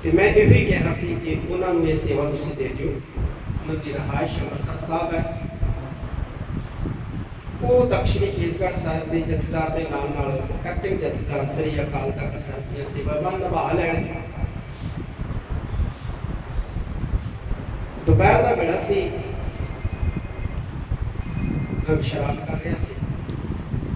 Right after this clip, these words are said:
ਜਦੋਂ ਸਾਡੇ ਲੋਕਲ ਪੀ ਟੀ ਸੀ ਦੇ ਇੱਕ ਪੱਤਰਕਾਰ ਨੇ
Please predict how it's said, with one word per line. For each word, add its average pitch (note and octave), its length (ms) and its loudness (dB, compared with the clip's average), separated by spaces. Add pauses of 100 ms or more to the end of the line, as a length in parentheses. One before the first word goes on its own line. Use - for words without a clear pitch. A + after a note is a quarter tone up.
(1040)
ਜਦੋਂ D#3 180 2
ਸਾਡੇ D3+ 340 4
ਲੋਕਲ D3+ 360 2
ਪੀ - 140 -4
ਟੀ - 160 -2
ਸੀ - 220 -4
ਦੇ D3 60 -6
ਇੱਕ - 100 0
ਪੱਤਰਕਾਰ - 600 -4
ਨੇ - 60 0